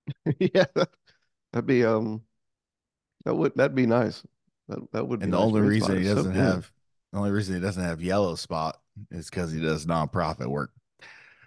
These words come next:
Speaker 2: <laughs>
Speaker 1: <laughs> So true. I was at the, um, I, I went back to the gym here recently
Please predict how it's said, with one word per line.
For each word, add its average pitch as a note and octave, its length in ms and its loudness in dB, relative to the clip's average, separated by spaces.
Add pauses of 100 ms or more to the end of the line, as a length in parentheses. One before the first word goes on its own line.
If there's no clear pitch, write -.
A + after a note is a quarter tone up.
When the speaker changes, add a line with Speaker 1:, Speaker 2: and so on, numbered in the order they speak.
(1080)
Speaker 2:
<laughs> - 0 -
Speaker 1:
<laughs> - 80 -10 (2250)
So - 300 0
true. - 320 -8 (1160)
I - 80 0
was D3 160 4
at C3+ 140 2
the, G#2+ 200 0
um, G#2 500 -2
I, F2+ 40 -8
I - 140 -6
went A2+ 180 0
back A2 180 -2
to G2 60 -12
the F#2 80 -6
gym F#2+ 340 0
here G2 180 0
recently G2 580 -4